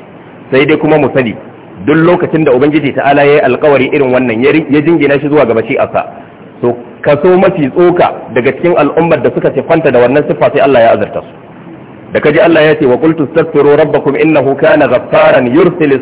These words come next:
samaa alaykum midrara." Yayi alkawarin matukar za ku yawaita istighfari sai ya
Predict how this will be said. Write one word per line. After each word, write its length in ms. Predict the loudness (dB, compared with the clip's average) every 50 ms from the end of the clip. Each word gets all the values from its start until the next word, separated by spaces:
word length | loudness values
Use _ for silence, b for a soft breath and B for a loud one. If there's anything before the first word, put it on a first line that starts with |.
| -2
samaa 380 | -2 0 2 2 2 2 2 0 -2 -6 -10 -14 -16 -18 -20 -20 -20 -16 -6 -2
alaykum 380 | 0 0 0 0 0 0 0 0
midrara." 680 | 2 2 2 2 4 4 4 2 2 0 -2 -8 -12 -14 -16 -14 -8 -2
Yayi 240 | 0 2 2 2 2
alkawarin 460 | 2 0 2 2 2 2 2 2 2
matukar 320 | 0 0 0 0 0 2
za 140 | 2 2 2 2
ku 60 | 2
yawaita 260 | 2 2 2 2 0 -2 -4 -4
istighfari 460 | -4 -6 -4 0 0 0 2 0 0 0
sai 120 | 0 2 2
ya 80 | 2